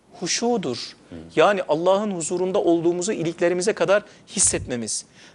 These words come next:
Speaker 1: Namazın mesela on beşinci farzı ihsandır. Yani biz Allah'ı göremesek de Allah'ın bizi gördüğünü hissede hissede o ibadeti yapmak. Bunlar, bunlar artırılabilir bu sayı. Bu namazın psikolojik ikamesidir.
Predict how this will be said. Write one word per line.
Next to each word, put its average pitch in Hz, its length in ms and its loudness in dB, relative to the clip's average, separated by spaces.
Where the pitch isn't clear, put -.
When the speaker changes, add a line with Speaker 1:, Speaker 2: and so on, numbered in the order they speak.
Speaker 1:
Namazın 196 420 -2
mesela 208 380 2
on 220 320 4
beşinci 165 540 0
farzı 143 640 2
ihsandır. 185 720 0
Yani 175 340 2
biz 220 160 -2
Allah'ı 160 360 2
göremesek 156 680 -2
de 190 140 -2
Allah'ın 175 520 2
bizi 185 240 -2
gördüğünü 185 520 2
hissede 190 500 -2
hissede 180 340 -4
o 170 120 0
ibadeti 139 440 0
yapmak. 101 320 -2
Bunlar, 202 300 4
bunlar 208 280 2
artırılabilir 175 720 0
bu 151 60 -4
sayı. 135 260 -2
Bu 196 80 -4
namazın 202 340 0
psikolojik 175 560 -2
ikamesidir. 123 720 -4